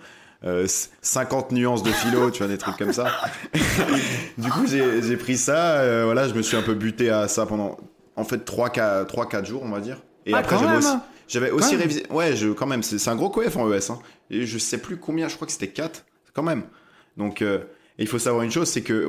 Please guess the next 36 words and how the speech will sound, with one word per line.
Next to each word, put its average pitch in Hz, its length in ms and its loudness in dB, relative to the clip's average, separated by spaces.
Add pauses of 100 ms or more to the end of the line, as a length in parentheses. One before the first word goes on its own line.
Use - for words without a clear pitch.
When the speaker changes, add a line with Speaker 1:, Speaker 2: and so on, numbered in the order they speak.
Speaker 1:
on 101 120 -2
avait 101 160 2
eu 110 100 2
un 98 100 0
bac 98 260 -2
blanc 101 220 2
avant, 110 340 2
et 92 100 0
en, 90 60 -4
souvent, 107 260 -2
en - 20 0
bac 95 200 -2
blanc, 101 120 -2
il 95 60 -2
te 95 100 -4
taille, 82 480 -4
tu - 120 -16
vois. 80 120 -2
Bac 98 200 0
blanc, 117 140 4
j'avais - 200 2
tapé 104 260 -2
un 98 100 -4
cinq 113 320 -2
et 113 40 0
demi, 117 160 -2
je 113 80 -6
crois, 107 120 -4
sur 98 140 -4
vingt 104 220 0
ou 95 40 -2
six - 440 -2 (240)
avec 104 220 0
elle, 123 140 4
Speaker 2:
Ah, - 80 2
Speaker 1:
hein. 170 80 -4